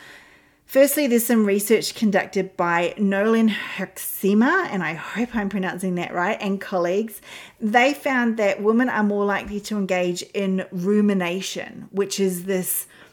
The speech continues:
kind of repetitive negative pattern of thinking. Uh, and that can contribute to increased self-criticism because we're stuck in this overthinking process.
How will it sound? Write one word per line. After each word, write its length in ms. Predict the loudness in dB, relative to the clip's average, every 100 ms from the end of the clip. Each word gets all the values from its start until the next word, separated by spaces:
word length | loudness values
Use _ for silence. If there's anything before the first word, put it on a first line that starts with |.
| -12
kind 200 | -4 -2
of 120 | 0
repetitive 880 | -2 -4 -2 2 4 4 4 2 -4 -18 -20 -2
negative 680 | 2 4 4 4 4 2 -2
pattern 500 | -4 -2 -2 -2 -2
of 200 | -4 -8
thinking. 760 | -8 -8 -6 -8 -10 -14 -16 -20 _ -20 -20 _ -4
Uh, 260 | 0 0 0
and 320 | -2 -2 0
that 260 | 0 0 -2
can 200 | -4 -2
contribute 800 | 0 -2 -2 -2 2 2 0 -6
to 480 | 0 2 2 -2 -8 _ _ _ 2
increased 480 | 2 4 2 0 2
self-criticism 920 | 0 -2 -4 -2 -2 -2 -4 -6 -6
because 380 | -6 -2 -2 0
we're 100 | -2
stuck 540 | -2 0 2 2 2
in 160 | 0 0
this 200 | -2 -6 -10 2
overthinking 800 | 6 6 4 0 -2 -4 -4 -6
process. 800 | -4 -4 -4 -6 -8 -12 -14 -14